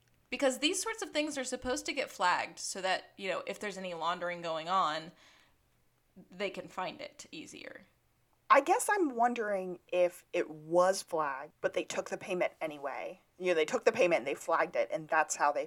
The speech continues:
Speaker 2: figured out really quickly. Because it was in within, like, three or four days. They found out really quickly that it
Speaker 1: Mm.
Speaker 2: was a,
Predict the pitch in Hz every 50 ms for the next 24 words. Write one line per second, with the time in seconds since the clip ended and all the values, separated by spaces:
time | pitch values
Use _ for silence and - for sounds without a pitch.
0 | - - 147 143 147 139 131 135 135 - 147 160 156 143 143 - - - 180 160
1 | 160 - 151 131 123 - - _ _ _ _ _ _ _ _ _ _ _ _ -
2 | - 208 - 180 180 202 185 165 190 185 180 175 165 - 165 180 175 151 143 135
3 | - - _ _ - 170 151 151 - 151 143 135 143 143 131 131 143 - 147 160
4 | - 160 156 143 - 143 156 131 - - - - - 113 117 - - - - -
5 | 98 - 107 - - - 170 - - - _ _ _ _ _ _ _ _ _ _
6 | _ _ _ _ - 143 135 135 127 - -